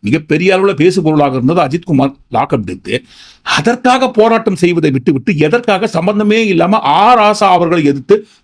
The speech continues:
போராட்டம் பண்ணாங்க பிஸ்கே ஜே பி கட்சியை சேர்ந்தவங்க? நீதிமன்றத்தால் தண்டிக்கப்பட்ட ஒரு வழக்கை குறித்தே அந்த மாதிரி உருட்டு உருட்டு உருட்டும் போது பிரச்சனை போயினுகிற இந்த நேரத்துல எதற்காக அஜித்குமாருக்கு ஆதரவாக, நிகிதாவுக்கு எதிராக போராட்டம் பண்ணல?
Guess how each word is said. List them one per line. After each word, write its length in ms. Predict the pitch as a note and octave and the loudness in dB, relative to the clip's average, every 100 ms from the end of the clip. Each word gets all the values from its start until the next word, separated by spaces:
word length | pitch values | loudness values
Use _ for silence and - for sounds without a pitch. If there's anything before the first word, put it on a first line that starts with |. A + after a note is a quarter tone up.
| _ | _
போராட்டம் 480 | E3+ G#3+ F#3+ F#3+ D3+ | 2 4 2 0 -2
பண்ணாங்க 360 | C3+ C#3 C3 | 0 2 2
பிஸ்கே 260 | D3 C3+ D#3 | 0 0 -2
ஜே 140 | A#2+ | -2
பி 120 | G2+ B2 | -4 -4
கட்சியை 280 | A#2+ B2 A#2 | -4 -4 -4
சேர்ந்தவங்க? 400 | G2 F2 D#2+ - _ | -6 -8 -10 -18 _
நீதிமன்றத்தால் 880 | A2+ G#3 B3+ A#3+ G#3 G3 G3 G#3 G3 | 2 4 4 4 2 2 0 0 0
தண்டிக்கப்பட்ட 760 | G#3+ F#3 A3+ A3+ A3 G#3 - G#3+ | 0 0 0 -2 -2 -2 -2 -2
ஒரு 220 | F3 G3 | 2 2
வழக்கை 360 | E3 D#3+ F#3+ A3 | 2 0 -2 -4
குறித்தே 420 | - E3 - A3+ | -2 -4 -2 2
அந்த 240 | A#3+ G3 F#3 | 2 2 0
மாதிரி 200 | G3 G#3+ | 0 2
உருட்டு 280 | F#3+ G3 A3+ | 0 0 0
உருட்டு 260 | G3 G3 G3+ | -2 0 0
உருட்டும் 360 | E3+ D#3 E3+ | 0 -2 -2
போது 300 | C3+ G#2 F2+ F#2 D3 - _ _ _ | 0 -4 -6 -6 -6 -8 _ _ _
பிரச்சனை 400 | E3+ F#3+ C4+ C4+ | -4 0 2 2
போயினுகிற 380 | G#3+ G#3+ G#3 G3+ F#3 | 4 2 4 2 2
இந்த 200 | F3 F#3 | 0 0
நேரத்துல 420 | F3 E3+ D#3 F#3+ | 0 -2 0 0
எதற்காக 500 | C#3+ D#3+ - E3 F3 | 0 -2 -2 -2 -2
அஜித்குமாருக்கு 600 | D#3+ D#3+ - E3 D3 C#3 | -4 -6 -4 -2 -2 -2
ஆதரவாக, 560 | A#2+ D3 C3 A#2 A2 D#3+ | 0 0 0 -2 -4 0
நிகிதாவுக்கு 580 | C#3+ C#3+ F#3+ E3 B2+ B2+ | 0 0 0 -2 0 -2
எதிராக 340 | C3 B2+ D3 | 0 -2 -4
போராட்டம் 500 | C#3+ C#3+ D3+ - D3+ | 0 0 0 -2 -4
பண்ணல? 420 | A#2+ G#2+ G2 C3 | -2 -4 -2 -4